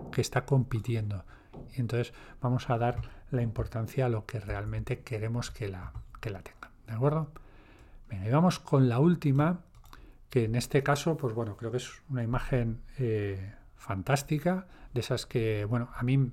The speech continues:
me gustaría que fuesen mía, ¿no? No sé si os pasa muchas veces eso, y creo que muchas veces es una buena señal para,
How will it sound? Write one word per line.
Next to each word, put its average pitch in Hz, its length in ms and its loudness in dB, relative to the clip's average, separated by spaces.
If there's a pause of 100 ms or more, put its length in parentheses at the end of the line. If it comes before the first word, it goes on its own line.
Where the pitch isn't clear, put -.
me 123 140 2
gustaría 117 540 2
que - 100 -2
fuesen 117 400 -2
mía, 131 260 2
¿no? 143 140 6
No 147 100 4
sé 131 180 4
si 131 140 0
os 120 120 0
pasa 123 380 2 (300)
muchas 127 300 2
veces 127 300 4
eso, 160 320 4 (360)
y 143 80 2
creo 127 160 6
que 185 80 6
muchas 151 280 4
veces 151 300 4
es 175 180 2
una 143 140 6
buena 127 380 4
señal 131 460 2 (420)
para, 110 520 2